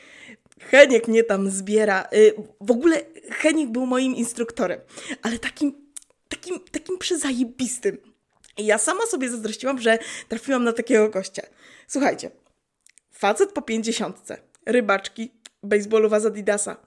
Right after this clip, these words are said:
No koleś idealny. I tutaj mamy gwóźdź programu. Koleś słuchał Putina. I teraz takie mikro story time.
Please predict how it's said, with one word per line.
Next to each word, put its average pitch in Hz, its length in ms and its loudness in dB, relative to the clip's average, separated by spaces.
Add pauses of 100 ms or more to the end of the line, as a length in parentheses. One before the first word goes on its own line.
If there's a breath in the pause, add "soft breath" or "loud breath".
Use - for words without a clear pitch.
(240)
No 302 180 0
koleś 247 400 -2
idealny. 202 500 -2 (520 loud breath)
I 339 100 -4
tutaj 262 280 0
mamy 233 280 0
gwóźdź 220 380 -4
programu. 185 600 -4 (680)
Koleś 233 680 0
słuchał 220 680 -2
Putina. 190 720 -10 (640 loud breath)
I 208 80 -10
teraz 208 240 0
takie 220 240 -4
mikro 214 380 0
story 156 440 -2
time. 240 340 -2